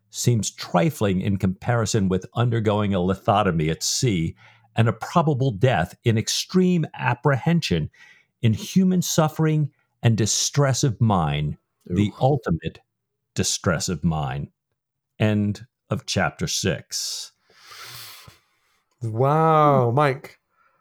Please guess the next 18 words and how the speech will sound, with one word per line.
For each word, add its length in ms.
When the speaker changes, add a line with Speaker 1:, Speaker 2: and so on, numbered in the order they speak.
Speaker 2:
Well, 220
a-, 160
as 180
we 120
said, 480
uh, 180
a 60
short 300
chapter, 420
but 160
one 160
with 120
lots 460
and 220
lots 420
to 100
talk 220
about. 340